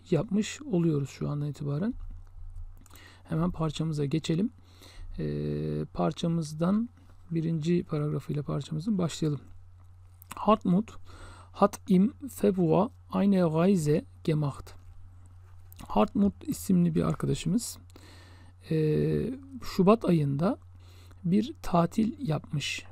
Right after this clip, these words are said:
Burada, e, perfect tense'i de, e, belirtmek istedim arkadaşlar. Bunları da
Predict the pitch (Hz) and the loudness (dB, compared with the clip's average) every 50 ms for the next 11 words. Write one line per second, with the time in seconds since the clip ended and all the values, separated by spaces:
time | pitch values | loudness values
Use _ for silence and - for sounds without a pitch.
0 | - - 175 175 170 160 180 190 196 226 - - - - - - - - - - | -10 -4 -2 -2 2 4 4 4 4 2 -4 -12 -20 -20 -20 -20 -20 -20 -6 -2
1 | 165 160 147 - - 165 156 - - 190 185 - - - - 180 170 170 - - | 0 0 0 2 4 4 4 4 2 0 0 0 -4 -2 0 2 2 2 0 -2
2 | - 175 170 170 165 147 - - - - 185 165 160 156 151 147 147 147 147 147 | -2 2 4 4 2 2 0 -8 -10 -8 -6 -4 -2 0 0 2 2 0 0 0
3 | 147 147 147 147 151 156 - - 185 180 - - - - 143 143 135 135 139 139 | -2 -2 0 0 -2 -2 -2 -2 -2 -2 -2 -4 -6 -4 -2 -2 -2 -2 -4 -4
4 | - - - 139 - - - 196 202 180 143 147 156 156 156 151 151 165 165 | -4 -6 -6 -8 -8 -6 -6 -6 -4 -4 -4 -4 -4 -2 -2 0 0 0 0